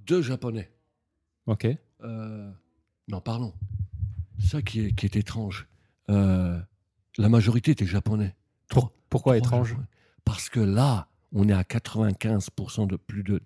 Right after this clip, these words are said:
Speaker 1: d'étrangers dans mon groupe.
Speaker 2: D'accord.
Speaker 1: Il y a très peu de japonais. Parce que franchement, euh, ils, ils s'en foutent un peu des, des, des, des S D F, les japonais.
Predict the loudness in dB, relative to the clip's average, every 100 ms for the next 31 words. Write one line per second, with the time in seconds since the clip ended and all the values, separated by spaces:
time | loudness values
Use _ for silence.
0 | -2 -2 -2 -6 -4 -6 -8 _ _ -2
1 | 0 0 -2 -4 -6 -6 0 4 4 2
2 | -2 _ 2 2 2 0 0 6 6 6
3 | 0 -2 -2 -2 -6 _ -6 0 0 -2
4 | -2 0 2 2 0 _ _ _ _ _
5 | _ -2 0 0 -2 -6 -8 -10 -8 -6
6 | -4 -2 -2 -2 -4 -4 -4 -6 -6 -6
7 | -6 -10 -16 -14 -14 -14 -14 -20